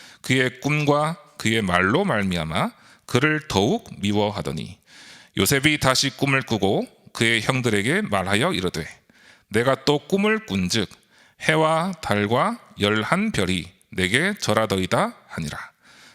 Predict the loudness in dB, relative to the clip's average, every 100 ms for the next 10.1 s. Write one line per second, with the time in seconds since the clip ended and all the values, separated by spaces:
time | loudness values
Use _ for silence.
0 | _ 0 2 2 2 2 0 2 2 2
1 | 2 2 2 2 2 0 0 2 2 0
2 | 0 0 0 0 0 -2 -10 -20 _ _
3 | -2 2 4 4 2 2 2 2 0 -4
4 | -4 -2 -2 -2 -8 _ 0 0 0 0
5 | 0 0 -2 -6 -20 -20 -20 -2 2 2
6 | 0 0 -2 -2 -2 -2 -2 -4 -10 -6
7 | -2 -2 -2 -4 -8 -14 _ _ _ _
8 | 0 2 2 2 0 0 0 0 0 0
9 | 0 -2 -6 -2 -2 0 -2 0 0 -2
10 | -6